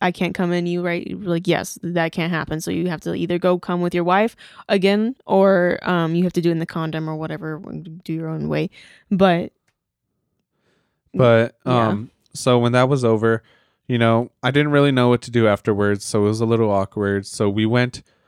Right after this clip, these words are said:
Speaker 2: we went back out to the living room.
Speaker 1: Oh, yeah.
Speaker 2: Drank,
Speaker 1: <laughs>
Speaker 2: um,
Speaker 1: We got
Speaker 2: well, no,
Speaker 1: dressed.
Speaker 2: I didn't drink anymore because I was driving home.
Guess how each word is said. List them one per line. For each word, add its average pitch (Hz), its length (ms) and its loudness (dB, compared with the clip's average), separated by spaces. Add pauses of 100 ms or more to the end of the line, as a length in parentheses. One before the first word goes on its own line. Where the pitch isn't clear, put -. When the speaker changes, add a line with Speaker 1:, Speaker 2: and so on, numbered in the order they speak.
(200)
Speaker 2:
we 117 140 2
went 113 300 0
back 120 240 0
out 117 200 2
to - 60 -16
the 117 80 -2
living 104 320 -2
room. 101 340 -4
Speaker 1:
Oh, 202 220 4
yeah. 196 460 4
Speaker 2:
Drank, 120 300 -2
Speaker 1:
<laughs> 98 320 -4
Speaker 2:
um, 104 400 -2
Speaker 1:
We 220 80 0
got 226 180 4
Speaker 2:
well, 196 140 6
no, - 60 4
Speaker 1:
dressed. 107 180 2
Speaker 2:
I 107 100 2
didn't 107 220 0
drink 95 260 -6
anymore 95 320 -4
because 98 260 -6
I 98 80 0
was 98 120 -4
driving 95 300 -4
home. 92 340 -8